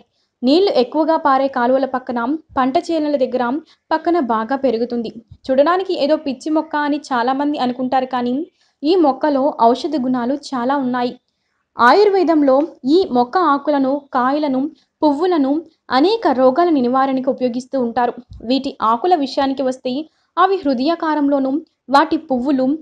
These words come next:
పసుపు రంగులోనూ, ఇక కాయలు వస్తే ఒక చిన్న గిన్నె ఆకారంలో ఉండి, పై భాగంలో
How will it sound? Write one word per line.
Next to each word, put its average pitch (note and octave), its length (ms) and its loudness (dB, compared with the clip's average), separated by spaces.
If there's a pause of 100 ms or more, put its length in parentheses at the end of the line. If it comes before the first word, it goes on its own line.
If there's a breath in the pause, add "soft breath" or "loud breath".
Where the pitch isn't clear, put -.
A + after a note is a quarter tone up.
(160)
పసుపు C4 320 -2
రంగులోనూ, C#4+ 680 0 (260)
ఇక D#4+ 140 2
కాయలు D#4+ 440 4
వస్తే E4+ 340 2 (200)
ఒక D#4 160 2
చిన్న E4+ 360 2
గిన్నె C4+ 340 2
ఆకారంలో C4+ 580 0
ఉండి, A#3+ 280 -4 (440 soft breath)
పై C#4 140 4
భాగంలో C4+ 520 0